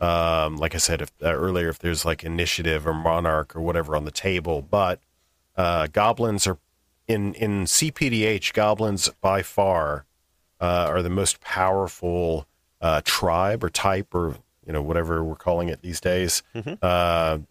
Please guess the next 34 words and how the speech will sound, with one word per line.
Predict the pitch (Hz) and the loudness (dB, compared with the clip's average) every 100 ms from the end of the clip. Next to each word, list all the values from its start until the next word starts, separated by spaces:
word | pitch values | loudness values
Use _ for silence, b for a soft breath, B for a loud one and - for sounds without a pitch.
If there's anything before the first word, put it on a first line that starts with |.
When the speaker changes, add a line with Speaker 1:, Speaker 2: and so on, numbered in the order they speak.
| _ _ - | _ _ -4
Speaker 1:
they're, | 107 | -2
they're | 92 110 110 | 0 0 0
the | 104 110 113 | -2 0 2
most | 107 90 - | 2 0 0
powerful. | 101 92 82 - 76 69 | 2 2 0 -4 -6 -2
So | 98 | -2
adding | 85 113 120 110 | 2 2 4 2
another | 101 101 104 110 101 | 2 2 2 2 0
one | 90 87 107 101 | 0 0 0 0
one | 101 98 | 0 2
goblin | 95 98 92 95 92 82 - | 2 2 2 0 0 -4 -6
for | - | -4
one | 87 92 92 90 | 0 2 2 0
with | 82 | -4
haste, | - 95 76 73 - - - _ _ _ _ _ _ - | -2 -2 0 0 0 -2 -6 _ _ _ _ _ _ -4
you | 85 | -2
know, | 78 | 0
to | - 87 | -2 -2
the, | 82 78 | 0 -2
to | - - | -4 -14
the | |
pile | 73 98 90 85 73 76 | -4 0 0 0 -4 -6
is | 76 - - _ _ _ _ _ - | -4 -4 -4 _ _ _ _ _ -2
not | 101 | 0
necessarily | 110 - 104 90 | 0 0 2 0
a | |
bad | 85 87 - | 2 0 -2
thing. | - - _ _ _ _ _ _ _ _ _ _ - | -14 -20 _ _ _ _ _ _ _ _ _ _ -4
Speaker 2:
Yeah, | 104 101 | 4 6
not | 92 | 6
bad | 92 85 | 4 2
at | 73 | 6
all. | 90 80 | 6 6
Like, | 80 | 2